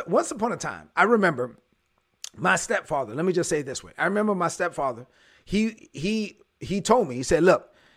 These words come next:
you could either work with your back or you could work with your mind." He said, "I work with my back. You need to go to school so you could work with your mind."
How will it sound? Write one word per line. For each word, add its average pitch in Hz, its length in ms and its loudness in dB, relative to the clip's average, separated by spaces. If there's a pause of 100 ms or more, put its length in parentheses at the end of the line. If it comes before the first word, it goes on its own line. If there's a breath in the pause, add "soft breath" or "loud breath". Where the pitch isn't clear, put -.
(120 soft breath)
you 165 180 2
could 208 180 4
either 196 220 8
work 190 240 6
with 180 140 4
your 160 100 2
back 269 360 4
or 156 60 -6
you 170 100 -2
could 175 120 4
work 170 220 4
with 160 140 -2
your 165 100 4
mind." 127 360 0 (100)
He 156 140 -4
said, 151 340 0
"I 180 140 6
work 214 240 4
with 170 120 4
my 160 140 2
back. 143 460 2
You 147 160 -4
need 226 140 0
to 170 60 2
go 151 140 6
to 135 60 0
school 170 300 4
so 139 120 -8
you 143 100 -8
could 151 80 -4
work 147 240 0
with 131 140 -8
your 123 80 -6
mind." 139 300 -2